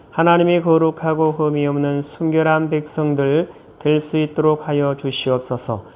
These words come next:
감사하며 예수님의 이름으로 기도드리옵나이다. 아멘.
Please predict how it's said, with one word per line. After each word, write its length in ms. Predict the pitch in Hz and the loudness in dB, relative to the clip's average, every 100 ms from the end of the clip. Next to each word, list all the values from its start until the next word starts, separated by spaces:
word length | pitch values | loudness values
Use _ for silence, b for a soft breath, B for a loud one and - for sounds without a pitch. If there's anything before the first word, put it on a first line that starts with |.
| B B | B B
감사하며 1000 | - 139 143 143 156 143 143 139 139 139 143 | -4 0 2 0 0 0 2 2 2 0 0
예수님의 640 | 147 151 170 165 165 165 | 0 0 -2 0 2 2
이름으로 680 | 165 160 160 160 143 113 - | 2 2 4 4 4 0 -8
기도드리옵나이다. 1700 | - 147 147 147 143 143 143 143 147 131 127 127 127 123 123 120 117 120 - - - - - - - - | -8 -2 0 0 0 0 0 -2 -6 -4 -4 -2 -2 -2 -4 -6 -12 -16 -20 -20 -20 -20 -20 -20 -20 -12
아멘. 560 | 113 113 120 143 170 | -10 -6 -2 0 -2